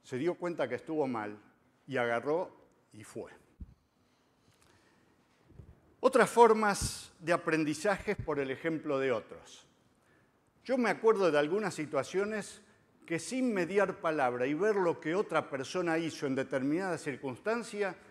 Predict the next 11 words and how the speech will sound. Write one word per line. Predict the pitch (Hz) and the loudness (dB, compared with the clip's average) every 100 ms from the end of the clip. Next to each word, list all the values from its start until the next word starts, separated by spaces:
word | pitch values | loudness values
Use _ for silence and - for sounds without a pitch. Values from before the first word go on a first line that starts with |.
| - _ _ _ _ _ _ _ _ _ _ | -20 _ _ _ _ _ _ _ _ _ _
fue | - 233 | -2 0
un | 226 | 2
aprendizaje. | 190 - 151 151 147 - 113 98 135 | 0 0 -2 -2 -4 -4 -6 -6 -10
Y | 143 | -10
dije, | 202 - 185 | -8 -8 -10
"¿Qué | - 247 | -6 -4
lección | 208 147 - 185 208 220 202 - - 120 | -4 -6 -10 -6 -6 -6 -12 -18 -20 -8
de | 120 | -6
vida | 117 180 160 113 90 | -4 -4 -2 -2 -6
fue | - 104 98 | -10 -12 -12
esta?". | - _ | -14 _